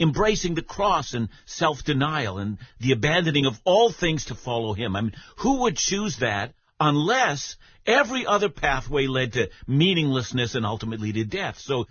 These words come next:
you have to show what leads to death. On the other hand, in some circles, it's been popular only to condemn and never,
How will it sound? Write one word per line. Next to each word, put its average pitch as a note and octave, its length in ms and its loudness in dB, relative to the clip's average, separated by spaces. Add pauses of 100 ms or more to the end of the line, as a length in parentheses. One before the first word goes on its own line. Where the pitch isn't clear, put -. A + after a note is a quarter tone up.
(120)
you C3 140 2
have F3 400 -2
to F3 100 -2
show B2 520 0 (160)
what B2+ 360 -2
leads C3 380 -2
to C#3+ 120 -8
death. C3 440 -8 (540)
On E3+ 120 4
the F#3+ 100 4
other A#3 160 2
hand, G#2+ 240 -2
in A2 100 -4
some G3 300 -4
circles, G2+ 480 -6
it's B2 140 -6
been B2 260 -2
popular B2 640 -4 (240)
only G#3+ 400 2
to C3 140 -6
condemn A#2 520 -2
and A#2 280 -2
never, B2+ 480 -2